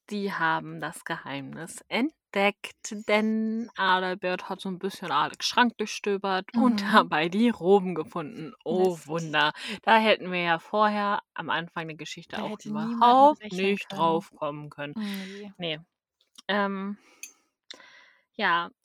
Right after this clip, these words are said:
Speaker 1: aber Adalbert und Kaspar finden das voll gut, was die machen. Die sa-, er sagt so: „Ey, verkleiden, rumreiten, Spaß haben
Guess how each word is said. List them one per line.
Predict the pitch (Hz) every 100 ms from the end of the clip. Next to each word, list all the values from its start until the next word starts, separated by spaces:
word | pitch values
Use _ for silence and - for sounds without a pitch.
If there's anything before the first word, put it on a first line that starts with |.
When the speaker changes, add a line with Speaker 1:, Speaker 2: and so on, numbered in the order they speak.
| -
Speaker 1:
aber | 240 262 262 262
Adalbert | - 233 226 226 220 220
und |
Kaspar | - 240 - 196
finden | 240 233 196
das | 202
voll | - 262 311
gut, | 311 339 -
was | 214 -
die | 185
machen. | 170 175 196 190
Die | 190
sa-, | 190 190 -
er | 190 196
sagt | 196 196 -
so: | 196 -
„Ey, | 196 214 220 214
verkleiden, | - 220 - - 233 240 226 220 214
rumreiten, | - 254 247 226 214 214 -
Spaß | - - - 175 190 226 - 233
haben | 208 202 208